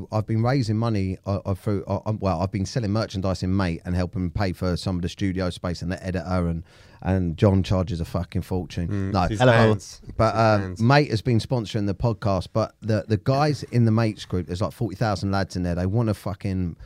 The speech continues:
Speaker 1: they're, they're like, "Oh, do events and we'll pay money and do go-karting
Speaker 2: Yeah.
Speaker 1: and all this." I could raise all this money and we could, we could talk about that after. But just going on what you said, Kirk,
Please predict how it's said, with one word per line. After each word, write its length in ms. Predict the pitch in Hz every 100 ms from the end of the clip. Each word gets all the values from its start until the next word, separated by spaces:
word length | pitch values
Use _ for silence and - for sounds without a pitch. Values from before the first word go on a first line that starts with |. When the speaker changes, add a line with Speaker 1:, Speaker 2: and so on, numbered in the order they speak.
| - -
Speaker 1:
they're, 160 | 101 104
they're 200 | 98 98
like, 240 | 101 98
"Oh, 160 | 120 113
do 240 | 92 120
events 400 | 113 123 120 98
and 100 | 107
we'll 120 | 101 104
pay 220 | - 101
money 280 | 107 107 98
and 100 | 92
do 100 | 110
go-karting 300 | 90 110 110
Speaker 2:
Yeah. 160 | 110 107
Speaker 1:
and 180 | 104
all 80 | 107
this." 180 | 104 104 - - -
I 60 |
could 160 | 139 127
raise 200 | 131 113
all 80 | 110
this 160 | 101
money 200 | 113 107
and 100 | 98 101
we 80 |
could, 120 | 95 113
we 120 | 151
could 140 | 170 -
talk 220 | 131 -
about 160 | 98 80
that 100 | 107
after. 220 | 107 95
But 220 | 95 113 - - - -
just 180 | 170 135
going 180 | 185
on 100 | 175
what 140 | 170 143
you 140 | 156
said, 280 | 143 123 107
Kirk, 340 | 120 107 120